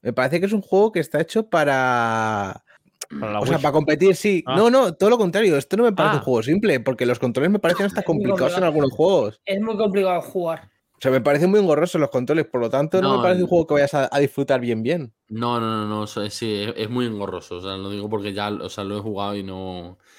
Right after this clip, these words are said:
Speaker 1: Por eso.
Speaker 4: y de, y de verdad que cuesta, <laughs> que cuesta muchísimo.
Speaker 1: Es que, es que cuando lo,
Speaker 4: Cuesta
Speaker 1: lo dieron pa'
Speaker 4: mucho.
Speaker 1: jugar gratis, los free play estos, lo probé y digo, "Bueno, a ver si me
Speaker 3: Yo,
Speaker 1: animo", porque es un
Speaker 3: ahí
Speaker 1: juego
Speaker 3: ah,
Speaker 1: como de
Speaker 3: ya sé.
Speaker 1: deportes, tipo Wii Sports, ¿no?
Speaker 4: No,
Speaker 1: Algo
Speaker 4: no,
Speaker 1: así.
Speaker 4: no, no,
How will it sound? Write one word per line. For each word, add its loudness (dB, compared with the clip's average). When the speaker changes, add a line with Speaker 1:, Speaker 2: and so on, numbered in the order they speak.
Speaker 1:
Por -2
eso. -4
Speaker 4:
y -2
de, -4
y -4
de -2
verdad -4
que -8
cuesta, -4
<laughs> -18
que -8
cuesta -6
muchísimo. -10
Speaker 1:
Es -12
que, -12
es -6
que -16
cuando 0
lo, 0
Speaker 4:
Cuesta 0
Speaker 1:
lo -2
dieron -2
pa' 0
Speaker 4:
mucho. -10
Speaker 1:
jugar 2
gratis, -2
los -6
free -6
play -2
estos, -2
lo 2
probé 0
y 2
digo, 2
"Bueno, 0
a -12
ver -10
si -4
me 0
Speaker 3:
Yo, 0
Speaker 1:
animo", 2
porque -2
es 0
un 2
Speaker 3:
ahí -2
Speaker 1:
juego 4
Speaker 3:
ah, 0
Speaker 1:
como 2
de 4
Speaker 3:
ya 2
sé. -6
Speaker 1:
deportes, 4
tipo 0
Wii 2
Sports, 2
¿no? 0
Speaker 4:
No, 2
Speaker 1:
Algo 0
Speaker 4:
no, -4
Speaker 1:
así. -2
Speaker 4:
no, 0
no, -2